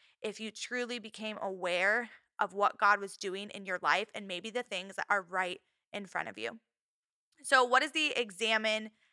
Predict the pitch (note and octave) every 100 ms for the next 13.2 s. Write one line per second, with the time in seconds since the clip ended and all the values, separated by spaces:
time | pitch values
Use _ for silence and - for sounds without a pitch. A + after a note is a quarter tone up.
0 | _ - A3 G3 G3 - - A3+ G3+ G3+
1 | G#3+ G#3 A3+ G#3+ G#3+ - G#3 G#3 G3+ F#3
2 | F3+ - - - A#3 A#3+ C4 E4 F#4 -
3 | B3+ A#3 A#3 A3+ _ _ - A3+ A3 G#3+
4 | - - B3 C4+ C4 B3+ - A3 A3+ -
5 | A#3+ A#3 A3+ A3 G3+ F#3+ - G#3+ G#3+ G#3
6 | - - G#3+ G#3+ B3+ B3+ - - - G3
7 | - - G3 G#3+ - B3 A#3+ A#3 - F#3+
8 | F3+ - F#3+ F#3 C4 - _ _ A#3 A#3+
9 | B3 D4 E4 - B3 A3+ - A3 A3 G#3
10 | F#3+ G#3 G3+ G3+ G#3 G#3 - G#3 - C4
11 | C4+ A#3 G#3 G3 - G#3+ G3 G3 G3+ F3+
12 | - G3 G3 G#3 - F#3+ - - - A#3
13 | A#3+